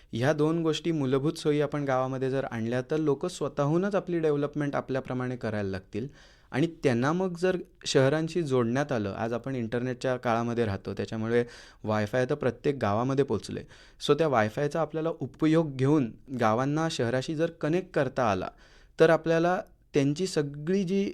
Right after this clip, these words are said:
रचना आहे ती चेंज करायला नाही लागणार. ते त्यांच्याच कौलारू घरांमध्ये राहू शकतील,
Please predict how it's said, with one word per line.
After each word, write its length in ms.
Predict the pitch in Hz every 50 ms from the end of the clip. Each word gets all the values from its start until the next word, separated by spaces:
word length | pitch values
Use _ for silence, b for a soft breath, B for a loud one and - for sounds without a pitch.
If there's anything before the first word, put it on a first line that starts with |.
| - -
रचना 460 | 135 123 120 113 - - 160 175 190
आहे 140 | 180 151 131
ती 140 | - 185
चेंज 360 | 180 - - 160 170 185 185 185
करायला 320 | - 175 156 156 147 135
नाही 180 | 120 107 98 92
लागणार. 280 | 92 90 90 80 60 - B B B B B B B B -
ते 60 | 156
त्यांच्याच 480 | 156 - 147 117 113 113 147 151 156 -
कौलारू 440 | - 160 139 139 139 143 143 151
घरांमध्ये 460 | 135 131 127 135 135 135 135 131 131 127
राहू 180 | 123 117 117
शकतील, 520 | 117 - 123 110 - - 117 104 98 95